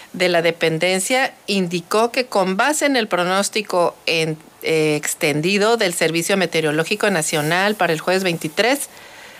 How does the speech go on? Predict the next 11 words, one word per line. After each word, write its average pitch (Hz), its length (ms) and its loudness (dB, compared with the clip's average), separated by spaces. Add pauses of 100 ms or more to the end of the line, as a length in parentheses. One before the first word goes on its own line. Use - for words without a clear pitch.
(160)
hay 277 240 2
sesenta 247 580 0
por 214 100 -2
ciento 220 240 0
de 233 40 -2
probabilidades 185 800 0
de 226 240 2
precipitaciones 170 1300 -4
pluviales 254 720 2
para 196 200 2
que, 151 280 -2